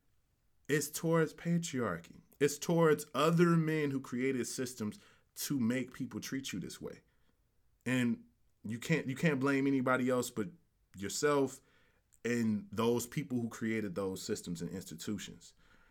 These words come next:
I don't like to claim a lot of it 'cause it's frustrating as hell. It's frustrating as hell to sit here and have to constantly think about certain things that I'm gonna be judged on. And these aren't things that I even agree with or align with me and who I am.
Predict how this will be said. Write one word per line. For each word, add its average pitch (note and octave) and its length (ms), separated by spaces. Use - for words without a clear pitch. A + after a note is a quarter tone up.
I F3+ 140
don't F3 160
like C3 200
to - 60
claim C3+ 360
a G2 40
lot F#2 180
of F2 60
it E2+ 60
'cause G2+ 140
it's A2 160
frustrating D#3+ 520
as E2+ 120
hell. B2+ 360
It's E3+ 200
frustrating D#3 720
as - 200
hell C#3+ 420
to C#3 400
sit D3+ 320
here C#3 180
and A#2+ 140
have B2+ 240
to A2 300
constantly C3 480
think C#3 280
about A2+ 460
certain A#2+ 300
things B2 320
that A2 260
I'm A2 120
gonna B2 220
be A#2 120
judged C#3+ 440
on. - 240
And C3+ 80
these F3 160
aren't F3 180
things F3+ 200
that E3+ 100
I F#3 100
even F3 400
agree B2 400
with G3+ 180
or D#3+ 180
align G#3+ 360
with G3 140
me A3 300
and E3+ 100
who G#3+ 140
I A3 180
am. C#4+ 380